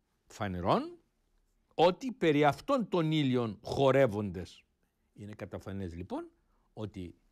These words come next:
και οι λοιποί πλανήτες γυροφέρνουν, γυρίζουν γύρω-γύρω από αυτόν τον ήλιο. Λοιπόν, και όχι μόνο αυτό. Και όχι μόνο αυτό.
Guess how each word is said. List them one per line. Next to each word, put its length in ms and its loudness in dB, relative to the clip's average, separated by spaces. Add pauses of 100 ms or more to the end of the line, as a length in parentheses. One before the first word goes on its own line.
(120)
και 100 -10
οι 60 -6
λοιποί 280 -8
πλανήτες 880 -8 (500)
γυροφέρνουν, 680 2
γυρίζουν 420 0
γύρω-γύρω 580 -2 (260)
από 280 -4
αυτόν 480 -4 (320)
τον 260 0
ήλιο. 800 0 (2000)
Λοιπόν, 720 2 (1500)
και 120 -2
όχι 140 -4
μόνο 180 -4
αυτό. 260 -10 (1120)
Και 120 -2
όχι 220 0
μόνο 260 -4
αυτό. 420 -10